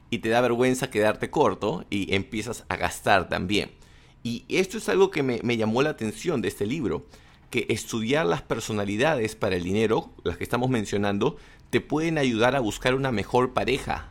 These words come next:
para el futuro. Porque ya no solamente buscas una pareja en torno a, a cómo es que me gusta, sino es qué comportamientos tiene ella que complementa mejor mis comportamientos.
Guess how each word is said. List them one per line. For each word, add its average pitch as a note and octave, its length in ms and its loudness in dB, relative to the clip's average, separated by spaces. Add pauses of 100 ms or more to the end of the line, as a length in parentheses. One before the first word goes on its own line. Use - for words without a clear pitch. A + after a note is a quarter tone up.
(120)
para G2 160 2
el F#2 100 0
futuro. A#2+ 440 0 (340)
Porque A#2 460 -2
ya C#3 180 4
no F#3+ 80 2
solamente D#3+ 420 -2
buscas C#3 360 -4
una C#3+ 140 -2
pareja B2+ 500 -2 (120)
en G#2+ 160 -2
torno A#2+ 360 0
a, F#2+ 260 -2
a F#2 280 0 (260)
cómo D3 320 4
es - 160 2
que B2+ 120 -2
me G2+ 80 2
gusta, C3+ 480 -2 (240)
sino B2 320 0
es C3 180 2 (100)
qué G3 100 2
comportamientos D#3+ 800 0
tiene D#3+ 320 0
ella B2+ 400 2
que A2 100 -8
complementa A#2 560 2
mejor A2 340 0
mis A2 240 2
comportamientos. - 800 -8